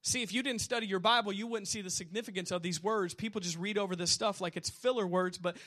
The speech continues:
God is trying to speak something through you to the, to these things, that he's using these words not just to say something,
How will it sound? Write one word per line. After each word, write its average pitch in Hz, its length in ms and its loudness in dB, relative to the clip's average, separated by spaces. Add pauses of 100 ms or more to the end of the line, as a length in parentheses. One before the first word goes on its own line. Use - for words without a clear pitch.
(120)
God 220 280 6
is 185 100 2
trying 202 280 0
to 175 60 0
speak - 360 0
something 175 440 -2
through 196 140 2
you 190 260 -4 (400)
to 302 200 2
the, 226 120 -12 (300)
to 262 160 0
these 226 240 2
things, 262 380 -2
that 220 200 0 (180)
he's 202 260 -2
using 285 260 -2
these 196 180 -4
words 220 380 2
not 226 400 2
just - 580 4 (200)
to 220 100 -2
say 311 320 2
something, 214 540 -2